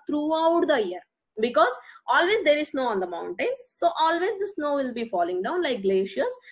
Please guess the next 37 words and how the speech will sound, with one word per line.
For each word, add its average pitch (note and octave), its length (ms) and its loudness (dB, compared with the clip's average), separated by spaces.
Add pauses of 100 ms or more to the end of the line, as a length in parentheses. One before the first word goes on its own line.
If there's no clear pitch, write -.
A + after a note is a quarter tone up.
(160)
and C#4+ 180 -2
the D4 60 -4
snow C4 240 -2
will A3 180 0
be G3 140 0
melting F#3+ 420 -4
down G#3+ 240 -4 (480)
and F#3+ 220 -6
form F3+ 240 -10
the D#4+ 100 -2
water. G#3 360 -2 (280)
So - 100 -14
always F#3 400 -6
they G#3+ 120 -6
have C#4 240 -4
water. D#4 360 -2 (340)
Whereas F4+ 280 4
other D#4 300 4
rivers, G#3+ 460 0
that G3+ 260 -2
is G#3 180 0
Krishna, G3 580 -8
Godavari, F3+ 600 -2
Penna, F#3 460 -4
Musi, G3 560 -6 (400)
Tungabhadra, A3 680 0
all D#4+ 220 2
these E4+ 180 -2
rivers G3 300 0
are D#4 100 -2 (140)
seasonal C#4+ 500 0
rivers. F3+ 300 -6
That F#3 240 -6
means G#4 180 -4 (340)
if D#4+ 200 0
it F4 100 2 (140)
rains G#3+ 560 -2